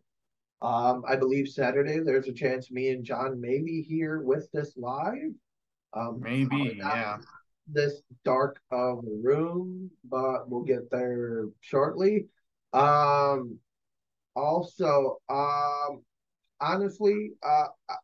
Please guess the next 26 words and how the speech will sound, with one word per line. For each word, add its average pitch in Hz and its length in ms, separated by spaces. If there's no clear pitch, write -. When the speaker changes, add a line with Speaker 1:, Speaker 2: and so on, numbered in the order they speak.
Speaker 1:
I 214 140
don't 277 220
think 262 160
the 214 80
Preds 208 300
need 196 200
to 175 100
change 160 300
anything. 190 680
I 151 120
just 151 260
think 165 240
they 156 140
need 151 180
to 165 100
up 135 200
the - 100
tempo. - 460
Speaker 2:
Yeah, 101 440
I 110 180
think 147 200
they 143 120
had 120 200
an 104 140
off 101 420
night. 104 400